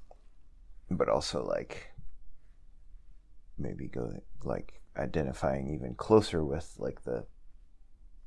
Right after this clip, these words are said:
key parts of it that, that resonate, you know? Um, just because, like, I just don't care that much about being right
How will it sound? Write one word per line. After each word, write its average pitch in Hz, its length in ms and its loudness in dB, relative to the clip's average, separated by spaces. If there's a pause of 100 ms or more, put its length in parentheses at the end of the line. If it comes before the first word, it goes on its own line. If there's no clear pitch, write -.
(100)
key 80 540 0 (800)
parts - 260 -2
of - 120 -6
it - 260 0
that, - 180 -2 (440)
that - 120 -2
resonate, 65 580 -2 (120)
you 87 80 0
know? 78 200 4 (2500)
Um, 82 420 4 (240)
just - 160 -4
because, 101 300 6
like, 82 240 6 (2750)
I 98 40 -2
just 95 240 -2
don't 92 200 2
care 95 260 4
that 87 140 6
much 82 240 2
about 82 240 0
being 80 220 2
right 78 360 4